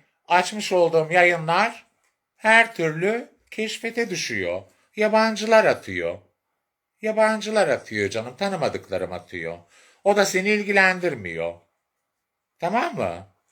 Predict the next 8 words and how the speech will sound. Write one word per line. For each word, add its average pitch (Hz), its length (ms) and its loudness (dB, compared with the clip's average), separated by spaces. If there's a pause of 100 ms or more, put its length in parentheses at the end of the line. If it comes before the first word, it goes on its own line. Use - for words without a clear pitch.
(260)
Ha. 190 260 -4 (1040)
Tabii 233 280 2
ki 113 300 -4 (160)
orada 208 340 6
eğer 196 320 6
usta 202 260 0
yayıncılık 196 600 2
yapıyorsam, 151 760 0